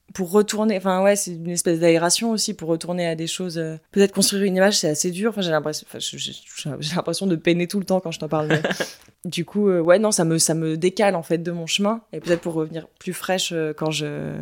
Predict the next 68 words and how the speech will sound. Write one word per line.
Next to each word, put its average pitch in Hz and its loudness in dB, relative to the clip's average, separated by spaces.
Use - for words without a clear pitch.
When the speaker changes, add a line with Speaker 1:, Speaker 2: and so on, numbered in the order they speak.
Speaker 1:
quand 147 -4
je 139 -2
retourne 147 -4
à 143 -6
la, - -8
à - -10
la - -4
peinture 143 -6
et 147 -6
à 143 -8
l'image. 147 -8
Speaker 2:
Et 127 0
est-ce 127 2
que 151 0
ces 120 2
différentes 127 0
pratiques - -4
s'inspirent 135 -6
les 123 -4
unes 127 -2
en, 117 -6
entre 123 -10
les 123 -4
autres ? - -8
Speaker 1:
Euh, 156 2
oui, 180 2
je - -2
pense. - -8
Je - -14
Speaker 2:
Est-ce - -8
que 185 2
Speaker 1:
pense. 190 4
Speaker 2:
quand - 4
tu 117 -2
fais 131 -4
de 113 0
la 117 0
céramique, 123 0
ça 131 -4
donne 110 -2
des 107 -2
idées 110 -4
pour, 101 -8
pour - -20
faire 117 -6
de 107 -6
la 107 -4
peinture 107 -8
par 110 -8
la 104 -8
suite, 139 -10
ou ? 107 -14
Speaker 1:
Euh, 165 -2
ça 160 0
peut. 175 -4
Je 160 -6
pense 165 -10
que 175 -10
ça 151 -6
va 143 -8
plus - -12
souvent 185 0
dans 175 2
l'autre 165 2
sens, 196 0
Speaker 2:
Ok. - 0
Speaker 1:
mais, 156 0
euh, 147 -8